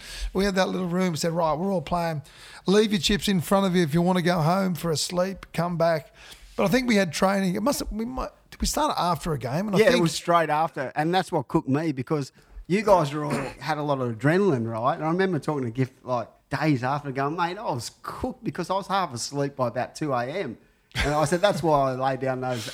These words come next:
Speaker 2: aces." It was, like, five thirty in the morning.
Speaker 1: Yeah,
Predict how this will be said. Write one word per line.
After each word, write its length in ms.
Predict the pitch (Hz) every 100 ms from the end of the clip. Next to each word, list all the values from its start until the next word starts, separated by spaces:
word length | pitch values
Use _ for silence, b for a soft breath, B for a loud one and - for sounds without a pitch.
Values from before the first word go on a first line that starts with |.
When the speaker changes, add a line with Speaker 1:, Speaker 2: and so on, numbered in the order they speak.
| -
Speaker 2:
aces." 380 | 143 208 247 294
It 60 | -
was, 120 | -
like, 300 | 208 190 -
five 340 | 151 143 139
thirty 240 | 139 135 131
in 40 |
the 80 | 123
morning. 440 | 123 165 254 180 - B B B B B
Speaker 1:
Yeah, 180 | 214 226